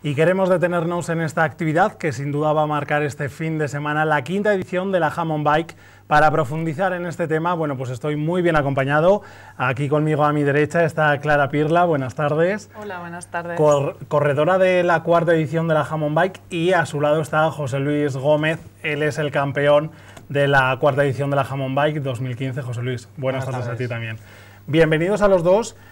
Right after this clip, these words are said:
Speaker 1: Y bueno, antes estábamos comentando un poquito, antes de preparar la entrevista, oye, acerca de todo el tiempo que ha transcurrido desde que comenzó la Hammond Bike, cinco años, nueva edición, quinto aniversario.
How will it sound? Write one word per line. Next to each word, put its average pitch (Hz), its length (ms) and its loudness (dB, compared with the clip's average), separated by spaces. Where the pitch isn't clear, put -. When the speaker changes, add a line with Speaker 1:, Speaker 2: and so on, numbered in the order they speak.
Speaker 1:
Y 156 180 0
bueno, 151 380 2
antes 170 540 -2
estábamos 156 440 -6
comentando 147 440 -4
un 139 60 -6
poquito, 151 440 -4
antes 147 220 -4
de 131 240 -6
preparar 131 360 -4
la 131 120 -4
entrevista, 127 640 -6
oye, 139 200 0
acerca 139 420 0
de 170 520 0
todo 160 180 0
el 180 120 0
tiempo 170 260 2
que 175 80 0
ha 143 60 2
transcurrido 151 580 -2
desde 135 380 -4
que 123 420 -4
comenzó 143 680 -2
la 151 180 4
Hammond 135 400 -4
Bike, 143 320 -2
cinco 180 380 2
años, 170 440 -2
nueva 147 180 2
edición, 151 540 -2
quinto 151 260 -2
aniversario. 147 720 -2